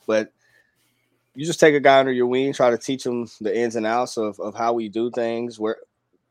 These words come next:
here, um, and what's expected of you here, um, what not to do, uh, just, just to, just to, just because you know he's there for a reason, so you wanna, want him to thrive and have,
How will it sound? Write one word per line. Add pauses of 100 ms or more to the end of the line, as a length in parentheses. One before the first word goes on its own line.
(480)
here, (100)
um, (560)
and
what's
expected
of
you
here, (380)
um, (720)
what
not
to
do, (380)
uh,
just,
just
to, (1120)
just
to,
just (140)
because
you
know
he's
there
for
a
reason,
so
you
wanna, (120)
want
him
to
thrive
and
have,